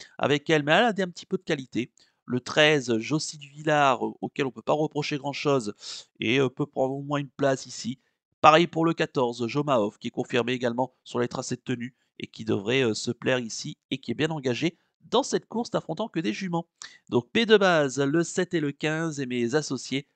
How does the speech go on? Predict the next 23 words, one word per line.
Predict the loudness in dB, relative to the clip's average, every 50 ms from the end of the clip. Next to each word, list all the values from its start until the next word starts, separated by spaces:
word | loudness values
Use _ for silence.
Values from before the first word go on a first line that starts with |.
| _ _
le | -4 -4 -4
trois, | -4 -2 0 2 2 2 0 _ _ _
le | -4 -2 -2
cinq, | -2 -2 -4 -6 -6 -6 -10 _ _ _
le | -8 -6 -6
six, | -6 -6 -8 -10 -10 -10 -10 -8
le | -4 -4 -4 -4 _
onze, | -6 -8 -6 -8 -8 -4 -4
le | -4 -4
treize | -4 -2 0 0 2 2 0 -4 -8 -12 -8 -6
et | -4 0
le | 0 0
quatorze, | 0 0 -2 -4 -2 0 0 2 0 0 0 -2 -2 -2 _ _
en | 6 8 8 8
flexi | 8 6 2 0 0 0 -4 -10 -10 -6
cinquante | -4 -4 -4 -4 -8 -12
pour | -8 -8 -8 -6
cent | -6 -6 -6 -6 -8 _ _ _ _
pour | -4 -2 0
un | 0 0
ticket | -2 -6 -10 -8 -10
qui | -10 -10 -12
coûtera | -10 -10 -4 0 0 0 0